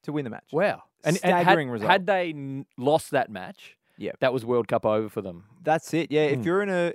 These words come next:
Speaker 1: if you're in a pool of four,
Speaker 2: Mm.
Speaker 1: you need at least a win and a draw. That's bare minimum.
Speaker 2: Oh, okay.
Speaker 1: So two losses, you're cooked.
Speaker 2: Done.
Speaker 1: Unless,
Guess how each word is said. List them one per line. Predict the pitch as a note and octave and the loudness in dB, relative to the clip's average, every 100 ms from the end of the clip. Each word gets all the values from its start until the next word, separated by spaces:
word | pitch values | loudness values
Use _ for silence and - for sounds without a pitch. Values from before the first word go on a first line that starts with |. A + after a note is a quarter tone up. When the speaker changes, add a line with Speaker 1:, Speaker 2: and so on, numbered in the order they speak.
| - | -6
Speaker 1:
if | - | -8
you're | E3+ | -8
in | |
a | D#3 | -8
pool | - G3 | -4 -2
of | G3+ | -2
four, | - D#3+ B2 - - _ | -4 -4 -2 -4 -8 _
Speaker 2:
Mm. | C#3+ A#2 | -10 -8
Speaker 1:
you | C#3+ | -8
need | C#3+ C#3 | -4 -2
at | C3+ | -4
least | C#3 D3+ D#3+ - - _ _ _ _ _ _ _ _ _ | -2 -4 -4 -8 -20 _ _ _ _ _ _ _ _ _
a | B2+ | -8
win | A#2 B2+ A#2+ | -6 -6 -6
and | A2 | -6
a | G2 | -8
draw. | G2+ G2+ - _ _ _ | -6 -8 -10 _ _ _
That's | B2 C3 - - _ - | -8 -8 -10 -20 _ -8
bare | B2+ A#2 | -6 -6
minimum. | A2 F#2 - _ _ - | -8 -12 -16 _ _ -6
Speaker 2:
Oh, | D#3 C3+ | -4 -4
okay. | - G#2+ | -6 -8
Speaker 1:
So | C3 | -8
two | C3+ F3+ D#3+ | -6 -4 -2
losses, | D3+ C3+ G#2+ | -2 -4 -8
you're | A#2 | -10
cooked. | - - - _ _ A#2+ | -10 -14 -16 _ _ -14
Speaker 2:
Done. | - D3 C3+ | -6 -4 -2
Speaker 1:
Unless, | C#3 D3+ - | -2 -4 -6